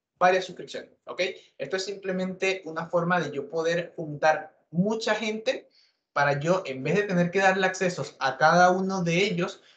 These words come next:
yo se los doy a nivel grupal, ¿ok? Yo puedo armar grupos de administración, eh, por, por departamento, por equipo, por país, por zona, etcétera.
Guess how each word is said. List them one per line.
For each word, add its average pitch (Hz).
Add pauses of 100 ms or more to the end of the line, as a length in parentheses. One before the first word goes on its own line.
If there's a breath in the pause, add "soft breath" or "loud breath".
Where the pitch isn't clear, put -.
(120)
yo 147
se 180
los 151
doy 147
a 156
nivel 139
grupal, 147
¿ok? 127
Yo 165
puedo 156
armar 151
grupos 170
de 165
administración, 147 (320 loud breath)
eh, 120 (100)
por, 127
por 131
departamento, 156 (200)
por 127
equipo, 147 (240 soft breath)
por 131
país, 180
por 135
zona, 196
etcétera. 196